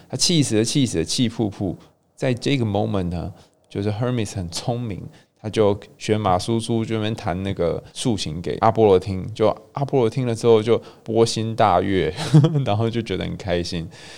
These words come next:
然后最后 Hermes 就把这个竖琴送给了阿波罗，然后两个人自此之后就变成很好很好的朋友，有点像是从不打不相识，然后到后来变成因为这个竖琴，然后建立了一个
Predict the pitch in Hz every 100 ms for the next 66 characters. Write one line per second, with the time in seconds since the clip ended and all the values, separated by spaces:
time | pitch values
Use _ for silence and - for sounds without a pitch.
0 | - - 98 107 123 123 117 104 - -
1 | 120 113 95 110 95 85 98 104 117 95
2 | 87 85 - 123 101 - - 65 - -
3 | _ _ - 101 90 90 80 82 92 107
4 | 87 82 85 101 170 143 - 92 101 104
5 | 101 104 87 90 98 104 117 87 90 -
6 | - - 73 - 131 - - - - -
7 | 156 196 143 165 160 156 135 - 110 104
8 | 107 - - 143 - 113 117 107 113 110
9 | 95 90 104 113 - 127 101 87 92 113
10 | 104 101 76 71 - _ - 131 139 127
11 | 117 110 147 113 - - 82 110 - _
12 | - - 92 87 - 131 113 107 92 92
13 | 90 - 90 85